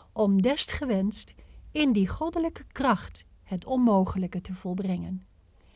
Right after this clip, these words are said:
Niet het ik zal het Andorra moeten volvoeren, doch de gnosis, of christelijk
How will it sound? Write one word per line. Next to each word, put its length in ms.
Niet 240
het 300
ik 340
zal 300
het 200
Andorra 520
moeten 360
volvoeren, 800
doch 200
de 100
gnosis, 800
of 480
christelijk 720